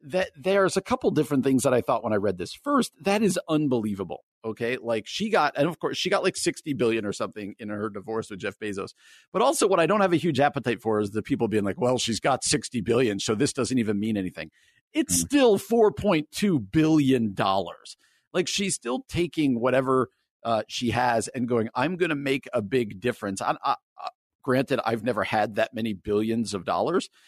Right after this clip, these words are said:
Speaker 1: but I'm
Speaker 2: What?
Speaker 1: gonna go with writing a check for four point two billion dollars, no matter how many billions you have, is never an easy thing where you go, "Ah, I'll never miss that." Uh, and, and even if that's the case, somebody with that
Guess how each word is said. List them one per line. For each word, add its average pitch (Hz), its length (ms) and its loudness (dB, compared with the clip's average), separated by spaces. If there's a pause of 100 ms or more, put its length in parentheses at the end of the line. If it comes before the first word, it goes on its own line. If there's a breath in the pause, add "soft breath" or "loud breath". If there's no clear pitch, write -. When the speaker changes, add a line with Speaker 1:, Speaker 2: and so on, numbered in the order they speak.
(120)
Speaker 1:
but 120 160 0
I'm 220 140 4
Speaker 2:
What? 254 60 0
Speaker 1:
gonna 262 160 4
go 175 200 4
with 156 260 4
writing 156 380 0
a 131 60 2
check - 320 0
for - 160 -2
four 131 260 -2
point 127 300 -4
two 127 180 -4
billion 117 540 2
dollars, 117 420 2
no 123 80 -2
matter 120 240 2
how - 140 -2
many 170 160 -4
billions 143 560 0
you 107 100 -6
have, 139 260 -2
is 143 200 -8
never 180 360 0
an 147 120 -2 (100)
easy 147 400 -4
thing 131 320 0
where 107 140 -2
you 110 80 -4
go, 117 180 0
"Ah, 302 140 0
I'll 165 100 0
never 120 300 0
miss 104 240 -6
that." 85 320 -2 (500 soft breath)
Uh, 120 260 2 (120)
and, 151 200 0
and 165 200 -2
even 220 440 -2
if 170 240 -6
that's 131 300 -4
the - 140 -12
case, 98 320 -6
somebody 175 400 -2
with 127 260 -2
that 131 200 2